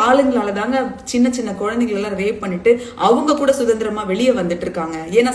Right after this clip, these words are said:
சமூகம் அதை பத்தின அக்கறை இல்ல, அதை பத்தி பேசுறதுக்கு இங்க யாருக்கும் நேரம் இல்ல. அவங்க எல்லாம் உட்கார்ந்து யாரோ யார் கூடயோ உரசிட்டு இருக்கிறத டி வில பார்த்து என்ஜாய் பண்ணிட்டு இருக்காங்க. அதனாலதான் இந்த சமூகம் இன்னைக்கு இப்படி நாசமா போயிட்டு இருக்கு. ப்ளீஸ் இதுக்கப்புறமாவது நீங்க கொஞ்சம்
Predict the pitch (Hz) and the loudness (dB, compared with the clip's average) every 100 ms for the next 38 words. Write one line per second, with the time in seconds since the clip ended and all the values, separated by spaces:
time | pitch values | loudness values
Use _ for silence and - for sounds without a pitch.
0 | 214 233 277 247 190 180 - 233 220 - | -2 0 0 0 -2 -4 -6 -4 -6 -6
1 | - - - - 320 277 208 196 196 185 | -12 0 0 0 2 4 2 0 -2 -2
2 | 214 247 - 233 247 226 214 196 185 185 | -4 -6 2 2 4 0 -2 -6 -4 -2
3 | 208 240 220 185 220 226 185 190 214 - | -4 -4 -2 -2 0 -2 -2 -2 -4 -10
4 | - 202 220 220 254 285 233 240 233 269 | 0 2 2 2 2 4 4 2 2 0
5 | 208 190 214 262 202 185 214 233 233 190 | 2 0 4 4 4 -2 -2 2 2 2
6 | - 247 202 196 190 247 294 - - 277 | -2 -4 -6 -6 0 0 -2 -10 0 2
7 | 277 233 202 190 262 233 247 254 233 196 | 2 0 -2 0 2 4 4 4 0 -2
8 | 180 170 160 151 - - - - - - | -4 -4 -8 -8 -12 -16 -20 -20 -16 -8
9 | - - - - 180 220 226 196 226 220 | -8 -8 -16 -6 -2 0 2 2 2 0
10 | 185 180 185 214 233 202 180 180 185 185 | 0 0 -2 -2 -4 -2 -4 -4 -6 -6
11 | 170 196 220 233 226 180 180 160 - - | -4 -4 -4 -6 -4 -4 -2 -6 -10 -16
12 | - - - 240 277 302 - 196 202 - | -20 -20 -6 2 2 2 -2 -4 -4 -4
13 | 214 233 233 220 226 254 214 190 185 190 | -2 -2 -2 -2 0 2 0 -2 -2 -2
14 | 202 240 | 4 4